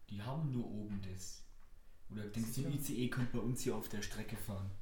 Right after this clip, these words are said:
Speaker 2: Weiß nicht.
Speaker 1: Nein, die sind elektrisch.
Speaker 2: Okay.
Speaker 1: Warum sollte man da zwei machen?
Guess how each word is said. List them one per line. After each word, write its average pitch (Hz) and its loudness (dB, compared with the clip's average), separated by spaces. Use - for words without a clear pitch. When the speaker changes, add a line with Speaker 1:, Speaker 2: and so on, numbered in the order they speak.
Speaker 2:
Weiß - -6
nicht. 123 0
Speaker 1:
Nein, 156 2
die 117 2
sind 120 2
elektrisch. 117 0
Speaker 2:
Okay. 120 2
Speaker 1:
Warum 95 0
sollte 110 2
man 110 6
da 101 0
zwei 123 0
machen? 98 0